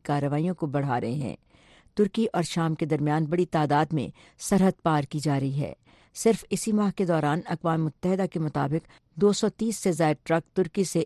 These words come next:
امدادی چیزیں لے کر جنگ سے تباہ حال شمال مغربی شام میں داخل ہوئے۔ لڑائی سے خود کو بچانے والے افراد کے پاس سلامتی کے ٹھکانے کم سے کم ہوتے جا رہے ہیں۔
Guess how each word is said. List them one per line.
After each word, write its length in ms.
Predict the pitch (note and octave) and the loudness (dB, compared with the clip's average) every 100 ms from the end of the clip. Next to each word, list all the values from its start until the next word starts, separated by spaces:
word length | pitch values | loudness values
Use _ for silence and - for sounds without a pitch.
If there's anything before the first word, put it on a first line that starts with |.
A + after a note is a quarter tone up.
| - | 0
امدادی 380 | E3 D#3 D3+ | 0 2 0
چیزیں 320 | D3 D3+ C#3 D3 | -2 -2 0 0
لے 160 | D3+ | 0
کر 180 | - C#3 - - - F3 | 0 -4 -4 -20 -12 -2
جنگ 240 | F#3 G3 | 2 2
سے 180 | - F3+ | 2 -2
تباہ 360 | D#3+ D3 D3 | 0 0 0
حال 180 | D3 D3 | 2 0
شمال 380 | D3+ E3 E3 D#3+ | -2 -2 0 0
مغربی 360 | D#3+ D3+ C3+ C#3+ | 0 -2 -2 -4
شام 280 | - C#3 | -2 -2
میں 140 | C#3 D3 | -2 -2
داخل 360 | D#3+ D3 - | -2 -2 -4
ہوئے۔ 200 | D3+ A2+ - _ _ _ _ _ _ - | -4 -4 -8 _ _ _ _ _ _ 0
لڑائی 260 | F3+ F#3+ G#3 | 4 4 2
سے 160 | - | 0
خود 180 | G#3 G3+ | -4 -4
کو 180 | - F#3 | -2 -2
بچانے 420 | D3 - D3+ E3+ | -2 -2 0 0
والے 240 | E3+ D#3+ D3 | 0 0 -2
افراد 360 | - C3+ C#3 | -2 -4 -4
کے 100 | - | -6
پاس 240 | C#3+ C#3+ - | -2 -2 -2
سلامتی 460 | E3+ D#3 E3+ F#3+ | -2 0 -2 -4
کے 120 | - | -4
ٹھکانے 460 | - C#3+ C#3 C3+ C#3 - - _ | -4 -4 -2 -2 -4 -8 -20 _
کم 200 | F#3+ F#3+ | 2 2
سے 180 | - E3 | 2 -4
کم 280 | - D#3 D3+ | 0 0 2
ہوتے 220 | D3 D3 | 0 -2
جا 200 | C3+ C3+ | -2 -2
رہے 120 | B2+ | -2
ہیں۔ 180 | D3 D3 | -2 -4